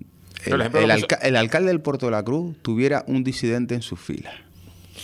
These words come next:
Speaker 2: Y entonces, eh, se va a negociar con él a un guachincha escondida y viene uno de Las Palmas que hace de mediador con él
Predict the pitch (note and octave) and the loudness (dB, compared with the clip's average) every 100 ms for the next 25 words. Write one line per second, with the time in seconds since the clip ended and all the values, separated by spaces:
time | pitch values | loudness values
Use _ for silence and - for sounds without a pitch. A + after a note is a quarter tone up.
0 | - - - - - - - - - - | -18 -20 -20 -20 -20 -20 -20 -20 -14 -10
1 | D3 C#3+ D3+ F3+ - A3+ - - _ - | -8 -2 0 0 0 -2 -4 -16 _ -20
2 | - - - - F#2 D#2+ - - - E2+ | -20 -20 -20 -14 -12 -12 -14 -8 -4 2
3 | F#2+ D#3 F#3+ - F#2 F#2+ F2+ D#2 - C#3+ | 4 4 0 -4 -2 0 0 -4 -2 -2
4 | D#3+ - A#2 D3 G#3 A3 _ - - - | -2 -2 -2 -2 -4 -8 _ -20 -20 -20
5 | - - - - - - - G2 C#3+ D#3 | -20 -20 -20 -20 -20 -12 -4 0 0 0
6 | A#2+ - E3 D#3 G2+ - F2+ F2 B2 A3 | -2 0 -4 -4 -8 -6 -4 -2 -2 -2
7 | A3+ - - _ - - - - - - | -4 -8 -16 _ -20 -20 -20 -20 -10 -2
8 | G2 D#3 F3+ F3 F3+ B2+ G2+ F2+ - C#3+ | 2 4 2 2 2 2 0 -2 -4 -2
9 | F2+ B2+ - B2+ - D#3 C3 A#2 G#2+ G2+ | 0 -2 -2 -4 -2 0 2 2 2 2
10 | B2 D3 F#2+ F2+ D#3 D#4 | 0 0 -2 -2 0 -2